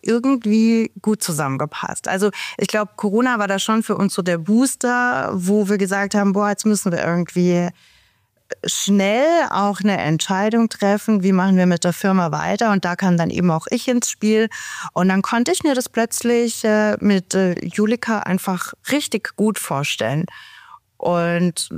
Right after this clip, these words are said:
das war eigentlich, glaub ich, auch das Ausschlaggebende, dass die, äh, Jule halt mit an, äh, Bord war und wir dann auch gemerkt haben, eigentlich passen so unsere Stärken, die super unterschiedlich sind, auch gut zusammen.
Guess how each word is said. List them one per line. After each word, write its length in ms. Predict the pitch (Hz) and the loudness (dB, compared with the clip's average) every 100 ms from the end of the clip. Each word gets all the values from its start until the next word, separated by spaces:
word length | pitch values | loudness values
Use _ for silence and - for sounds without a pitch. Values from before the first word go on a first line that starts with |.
| - | -4
das 180 | 190 220 | -2 -2
war 80 | |
eigentlich, 220 | 135 185 185 | -2 -2 -2
glaub 200 | 185 151 | -2 -2
ich, 100 | - | -4
auch 120 | 156 | -2
das 160 | 165 | -4
Ausschlaggebende, 760 | - 160 - 160 - 226 226 208 | -2 -4 -2 -6 -2 0 2 0
dass 180 | 175 160 | -2 -2
die, 200 | 160 165 | 0 2
äh, 640 | 160 156 85 67 160 160 - | 2 0 0 0 0 0 -2
Jule 400 | 160 196 233 220 | 0 2 2 2
halt 160 | 214 196 | 0 0
mit 220 | 190 - | -2 -2
an, 240 | 170 175 | -2 0
äh, 220 | 170 170 160 | 0 -2 -4
Bord 320 | - 175 175 | -2 -2 -2
war 200 | 185 180 | -2 -2
und 120 | 110 | -2
wir 60 | 165 | -2
dann 160 | 165 - | -4 -4
auch 220 | 175 - | -4 0
gemerkt 440 | 175 175 196 202 | 0 2 0 -2
haben, 240 | 196 180 - | -2 -2 -4
eigentlich 520 | 160 196 220 220 - - - - _ | -2 -2 0 -2 -4 -14 -20 -20 _
passen 280 | 190 208 233 | -2 0 2
so 140 | 190 | 2
unsere 380 | 180 170 156 156 | 2 0 0 -2
Stärken, 880 | - - 160 165 220 247 262 277 - - | -2 -4 -4 -2 -2 0 2 2 0 -2
die 80 | |
super 300 | 175 190 165 | 2 2 0
unterschiedlich 680 | - 165 214 247 226 226 226 | 0 0 0 -2 -2 0 -2
sind, 300 | - 208 202 | 0 0 -2
auch 220 | - 170 - | -4 -8 0
gut 240 | 208 208 | 0 0
zusammen. 640 | - 147 151 180 262 302 | -2 -2 0 2 2 0